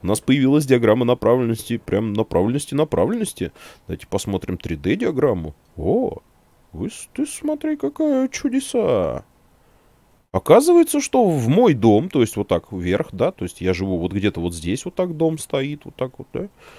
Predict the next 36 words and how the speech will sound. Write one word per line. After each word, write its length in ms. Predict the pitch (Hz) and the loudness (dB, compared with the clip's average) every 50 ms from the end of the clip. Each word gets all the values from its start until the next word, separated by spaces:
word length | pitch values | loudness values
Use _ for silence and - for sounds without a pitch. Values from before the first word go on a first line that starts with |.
| - - _ _ _ - | -20 -20 _ _ _ -4
И 120 | - 147 | 0 2
вот 160 | 139 127 - | 2 4 2
отсюда 380 | 117 107 - - 113 98 101 104 | 2 0 0 -4 -6 -4 -4 -6
с 80 | 92 | -6
дома 340 | 104 101 101 - 95 101 185 | -4 4 6 6 6 6 2
сброшен 460 | 120 98 95 113 131 - - 113 98 | -2 0 0 2 2 2 2 -2 -4
куда-то 340 | - - 104 104 101 - 98 90 | -4 0 2 2 2 2 0 -6
вниз, 380 | 80 87 98 135 208 240 - | -4 -4 -2 -2 -2 -4 -6
туда, 240 | - 170 156 156 147 | -8 -2 0 0 0
вот, 200 | 123 101 107 - | 0 -2 -6 -8
вот, 180 | - 98 - - | -10 -12 -12 -12
вот, 160 | - - 117 _ - - _ _ | -12 -12 -12 _ -16 -20 _ _
вот 260 | - - - 107 107 - | -18 -12 -12 -12 -12 -6
сюда, 280 | - 107 101 104 104 | -6 -2 0 2 2
во, 280 | 95 92 104 104 98 - | 4 4 4 4 4 2
вот 200 | - 95 107 - | -2 -8 -10 -6
сюда 260 | - 107 104 104 104 | -4 -2 0 0 0
на 140 | 107 113 113 | 2 0 0
дерево, 400 | 110 113 117 110 110 107 101 95 | 2 2 2 4 4 2 0 -2
куда-то 380 | - - 95 127 175 - 131 | -2 -2 -2 -2 -2 0 -2
эта 160 | 117 - - 113 | -4 -2 -2 -2
верёвка 580 | 110 110 107 101 98 101 113 127 - - - | -2 -2 -2 0 0 0 0 0 -2 -4 -16
скинута. 480 | - - - 113 87 85 - - - - - - - - - - _ _ - | -20 -10 -8 -8 -8 -8 -8 -10 -12 -14 -14 -20 -20 -20 -20 -20 _ _ -12
Оказывается, 560 | 95 - - - 220 269 302 320 320 - - 285 | -12 -8 2 4 4 4 6 4 2 2 0 -4
что 180 | - - 311 | 0 2 2
она 140 | 311 294 302 | 4 4 2
в 100 | 262 254 | 2 2
дом-то 340 | 220 277 269 240 - - 233 | 2 2 2 2 2 0 -2
не 140 | 220 220 208 | 0 0 -2
излучает, 580 | 180 175 190 185 - - 123 190 262 254 - | 0 0 -2 -2 2 4 4 6 4 4 4
она 200 | 107 107 117 120 - _ - | 2 4 4 2 0 _ -4
туда 380 | - 180 131 - 147 233 294 302 | -2 0 4 6 6 6 6 6
будет 360 | 285 277 226 180 175 - 135 | 4 0 0 0 -2 -2 -2
излучать, 560 | 131 123 127 127 123 - - 101 87 - - | -2 -2 -2 -4 -2 2 2 0 0 0 -4
точнее, 600 | - 98 - - 107 95 98 95 90 87 90 87 _ _ _ | -6 -6 -6 -4 -4 -4 -2 -2 -4 -4 -6 -10 _ _ _
чуть, 180 | - - 90 | -12 -12 -12